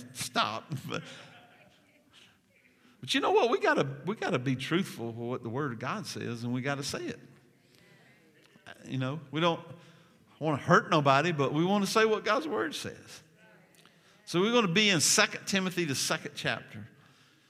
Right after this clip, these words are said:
And, um, as we go along, what Darren was looking at my notes, he said, "This is gonna be a three-week sermon, isn't it?" And I said, "Well, I don't know. Maybe so, maybe not."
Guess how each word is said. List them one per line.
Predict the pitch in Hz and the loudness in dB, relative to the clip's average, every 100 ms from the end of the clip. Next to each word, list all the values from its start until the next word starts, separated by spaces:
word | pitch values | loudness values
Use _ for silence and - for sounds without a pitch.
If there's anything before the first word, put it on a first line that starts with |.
| _ | _
And, | 131 139 131 | -2 0 2
um, | 123 117 107 - - - - - | 2 0 -4 -8 -16 -20 -4 2
as | 196 190 | 2 2
we | 202 | 2
go | 185 185 | 4 4
along, | 180 196 190 170 156 139 - - - - | 6 6 6 4 2 -6 -16 -20 -20 -8
what | 131 127 120 - - - - - - - | -8 -6 -12 -16 -20 -20 -20 -20 -20 -18
Darren | 127 151 175 151 | -4 0 0 0
was | 127 131 | -2 -2
looking | 135 127 | -6 -4
at | 117 | -2
my | 120 | 0
notes, | 139 127 | 2 0
he | 143 | -2
said, | 135 117 | 0 0
"This | 147 | 0
is | 147 | -2
gonna | 123 110 | -4 -2
be | 113 | -2
a | |
three-week | 110 127 156 147 165 160 | -2 -2 -2 -2 -4 -6
sermon, | - 143 123 117 | -6 -4 -4 -2
isn't | 104 | -4
it?" | 101 | -4
And | 107 | -6
I | 107 | -8
said, | 101 | -8
"Well, | 98 | -6
I | 120 | -6
don't | 143 | -6
know. | 160 165 139 - - - - - - - - - - _ _ _ _ _ _ _ - - - | -6 -8 -12 -18 -20 -20 -20 -20 -20 -20 -20 -20 -20 _ _ _ _ _ _ _ -20 -20 -6
Maybe | 117 135 135 | 0 0 0
so, | 135 151 151 | -2 -2 0
maybe | 143 143 | -2 -4
not." | 165 202 | -6 -8